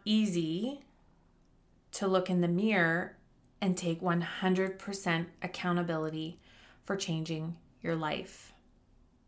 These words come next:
It's not easy to do that. And a lot, if not most, don't do that. There are women, and I hope this will not be you 'cause you're in this community, you're listening to this podcast, so obviously something about what I say and how I say it resonates with you.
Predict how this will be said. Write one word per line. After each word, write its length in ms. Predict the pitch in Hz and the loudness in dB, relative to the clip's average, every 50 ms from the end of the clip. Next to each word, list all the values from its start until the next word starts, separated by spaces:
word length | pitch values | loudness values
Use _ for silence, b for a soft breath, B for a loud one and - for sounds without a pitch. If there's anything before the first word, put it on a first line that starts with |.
| _ _ _ _ _ _ _ _ _ _ _ _ _ _ _ _ _ _ - | _ _ _ _ _ _ _ _ _ _ _ _ _ _ _ _ _ _ -16
It's 160 | - - - | -14 -10 -8
not 180 | 165 160 160 165 | -6 -4 -4 -2
easy 220 | 170 175 175 180 | -4 -4 -4 -2
to 100 | 175 175 | -2 0
do 140 | 170 202 202 | 0 0 0
that. 280 | 202 180 - - - - _ _ _ - | 0 0 -2 -2 -8 -14 _ _ _ -2
And 160 | 185 170 170 | 0 2 2
a 80 | 170 170 | 2 2
lot, 560 | 165 165 165 160 160 165 175 208 233 - - - - | 2 0 2 4 6 8 8 8 6 2 -2 -6 -8
if 140 | 196 196 - | -8 -4 -2
not 220 | 190 185 - - | 0 0 0 0
most, 640 | 185 180 190 185 170 165 180 - - - - - - - b b b b b b b | 2 4 4 4 4 4 0 -2 -4 -6 -6 -8 -14 -16 b b b b b b b
don't 300 | - 165 160 160 - - | 2 2 2 2 -2 -6
do 120 | - 165 160 | -6 -6 -6
that. 300 | 156 - - - - - B B B B B B B B B B B B _ - - - | -4 -6 -6 -6 -8 -14 B B B B B B B B B B B B _ -20 -20 -16
There 360 | - 175 175 185 196 220 - - | 0 6 8 8 10 8 8 8
are 520 | - 214 214 214 214 214 208 208 214 - - | 8 8 10 10 8 6 6 4 0 -2 -2
women, 560 | 190 202 202 185 175 165 180 214 269 339 359 - - - - - | 0 2 4 4 4 4 2 0 0 -2 -4 -8 -14 -14 -6 -2
and 120 | 196 180 | 0 2
I 80 | 175 175 | 2 2
hope 300 | 175 185 220 214 - - | 4 4 2 2 2 2
this 200 | 190 185 - - | 0 0 0 0
will 80 | 185 | 0
not 260 | 170 165 160 - - - | 2 2 2 0 0 -2
be 60 | 170 | -2
you 280 | 165 160 156 165 196 | -2 -2 -2 -2 -2
'cause 220 | 208 - 196 160 165 | -4 -4 -4 -4 -4
you're 100 | 165 - | -4 -2
in 220 | - 185 170 165 | -2 0 0 2
this 200 | 165 170 165 - | 2 2 0 -2
community, 460 | - - 180 170 165 160 156 156 170 | -4 -2 -2 0 0 0 -2 -2 -2
you're 160 | 185 196 185 170 | 0 0 0 0
listening 320 | 165 170 170 - 175 175 | 0 -2 -2 -2 -4 -4
to 80 | - - | -4 -6
this 120 | 170 - | -10 -10
podcast, 480 | - - 156 151 151 - - 196 226 226 | -8 -8 -6 -6 -6 -4 -2 -2 -2 0
so 120 | - 185 | 0 0
obviously 560 | - - 165 170 175 170 - 180 170 170 170 | 2 2 2 2 0 0 0 -2 0 0 0
something 420 | 175 - - 175 165 - 196 190 175 | -2 -2 0 -2 -2 0 -2 -2 -2
about 420 | 165 165 - 165 165 170 - - | 0 2 2 2 2 2 0 -4
what 360 | 160 156 156 160 170 - - | -6 -2 0 2 2 2 2
I 120 | - 175 175 | 0 0 0
say 240 | 170 - 180 170 | 0 0 0 0
and 100 | 170 165 | 0 0
how 100 | 160 165 | 0 0
I 60 | 165 165 | 0 0
say 180 | 165 - 170 | -2 -2 -4
it 80 | 160 - | -4 -2
resonates 500 | - 160 156 165 160 160 160 - - - | -2 -4 -4 -4 -6 -8 -8 -10 -8 -8
with 140 | 175 170 - | -8 -6 -6
you. 380 | 165 156 160 196 240 285 - | -4 -4 -2 -2 -4 -4 -8